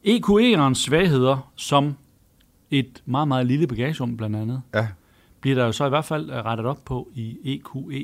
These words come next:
Speaker 1: E S U V, fordi den får en stor bagklap. Selve bagagerummet er ikke gigantisk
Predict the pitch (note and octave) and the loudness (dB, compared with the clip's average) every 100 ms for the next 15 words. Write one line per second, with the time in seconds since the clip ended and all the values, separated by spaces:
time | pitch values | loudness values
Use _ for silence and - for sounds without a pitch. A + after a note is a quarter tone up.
0 | - B2+ - B2 D3+ D3+ - A#2+ A#2+ A2+ | -10 -10 -8 -4 -4 -6 -6 -6 -4 -8
1 | G#2+ C3 A#2+ G2+ D3 C3+ G3+ A3+ - - | -6 -10 -10 -8 -6 0 0 0 -4 -14
2 | - - _ _ _ _ _ _ _ _ | -18 -18 _ _ _ _ _ _ _ _
3 | - G3+ A3 E3 - F#3+ A3+ - A#2+ A#2 | 0 2 2 0 2 4 4 0 -4 -4
4 | G#2 A#2 B2+ C#3 C#3+ A#2+ D#3+ D3+ A#2+ A2+ | -4 -6 -6 -6 -8 -4 -4 -4 -12 -16
5 | - | -16